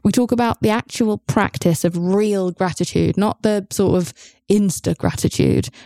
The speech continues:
real, proper, tangible, micro and macro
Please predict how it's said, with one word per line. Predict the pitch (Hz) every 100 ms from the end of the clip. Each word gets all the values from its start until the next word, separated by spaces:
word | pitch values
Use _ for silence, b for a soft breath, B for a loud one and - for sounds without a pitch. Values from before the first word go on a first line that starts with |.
| B -
real, | 214 208 208 202 208 _ _ _
proper, | - 202 - 175 185 175 _ _ -
tangible, | - 202 196 180 175 175 175 180 b b
micro | 196 202 - - 185 185 180
and | 175 170
macro | 165 - - - 185 180